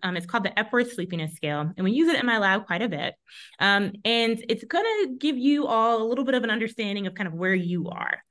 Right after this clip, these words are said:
So this is the scale, and it asks you to think for yourself, how likely are you to doze off or fall asleep in the following situations?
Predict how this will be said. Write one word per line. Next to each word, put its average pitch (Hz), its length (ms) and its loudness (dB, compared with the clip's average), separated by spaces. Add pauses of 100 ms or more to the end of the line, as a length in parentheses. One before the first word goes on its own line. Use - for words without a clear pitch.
(480)
So 202 540 2
this 262 200 2
is 339 180 -6
the 370 120 -6
scale, 156 380 -8 (320)
and 214 120 2
it 202 80 2
asks 220 420 -2
you 233 200 -2
to 202 280 2
think 269 300 4 (220)
for 302 100 0
yourself, 175 480 0 (440)
how 277 420 4 (180)
likely 240 540 -2 (380)
are 226 140 4
you 185 400 0 (340)
to 214 100 0
doze 226 340 2
off 214 340 -2
or 247 120 0
fall 247 240 2
asleep 156 440 -4 (360)
in 220 120 4
the 226 100 4
following 196 340 4
situations? - 840 -6